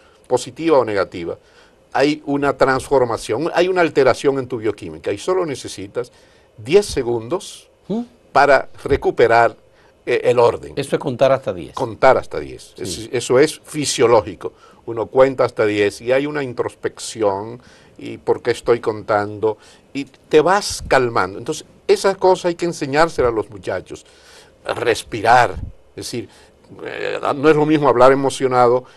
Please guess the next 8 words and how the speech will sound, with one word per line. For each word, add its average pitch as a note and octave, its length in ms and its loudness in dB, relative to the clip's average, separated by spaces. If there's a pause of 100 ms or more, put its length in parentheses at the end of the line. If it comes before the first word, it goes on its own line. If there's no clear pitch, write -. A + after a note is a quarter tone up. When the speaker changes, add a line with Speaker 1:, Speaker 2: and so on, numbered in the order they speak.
(140)
Speaker 1:
que - 320 -6 (100)
llévate, A2+ 560 -2 (200)
hay G#2+ 140 -8
tiempo, C#3 440 -8
te G2+ 120 -6
vamos A#2+ 340 -4
a C#3 40 -8
escuchar. B2+ 520 -6